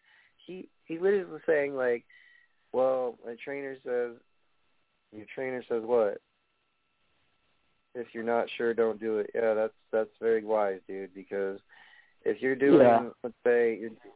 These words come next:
Speaker 1: a simple leg drop and you fucking land wrong, you could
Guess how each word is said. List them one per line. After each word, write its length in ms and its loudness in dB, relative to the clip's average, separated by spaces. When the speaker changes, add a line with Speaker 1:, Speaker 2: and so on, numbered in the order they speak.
Speaker 1:
a 160 -10
simple 340 -4
leg 260 0
drop 360 -2
and 180 -10
you 180 -14
fucking 460 -6
land 360 -6
wrong, 340 -4
you 100 -14
could 180 -14